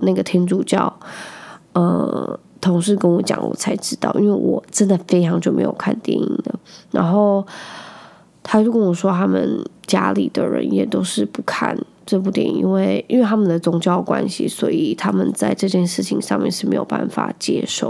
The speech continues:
的。那我还，我，我真的觉得有小孩之后，你真的会考虑很多不同点，就是像是我现在在跟他看电影，我就会，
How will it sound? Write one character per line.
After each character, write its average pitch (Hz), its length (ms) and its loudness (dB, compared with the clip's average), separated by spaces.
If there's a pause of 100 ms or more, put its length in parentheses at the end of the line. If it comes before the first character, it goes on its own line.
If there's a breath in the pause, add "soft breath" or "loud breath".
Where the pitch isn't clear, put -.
(140)
的。 - 100 -6 (1500 loud breath)
那 196 440 2
我 185 120 2
还， 180 300 0 (360 loud breath)
我， 220 120 2 (100)
我 196 120 2
真 254 280 2
的 240 60 2
觉 208 80 2
得 190 80 2
有 185 180 2
小 208 140 0
孩 - 160 0
之 190 160 0
后， 202 220 2
你 190 240 0
真 196 320 2
的 - 180 0
会 - 500 0
考 - 360 -2
虑 196 420 0 (100)
很 175 280 -4
多 165 120 2
不 180 160 -2
同 139 280 -2
点， - 200 -4 (120)
就 - 120 -2
是 185 300 0 (220 loud breath)
像 208 160 0
是 208 80 2
我 190 120 0
现 190 160 0
在 190 120 2
在 - 320 0
跟 180 100 -2
他 175 100 2
看 - 180 -6
电 185 120 2
影， 180 80 0
我 180 80 -2
就 - 180 -2
会， 180 320 0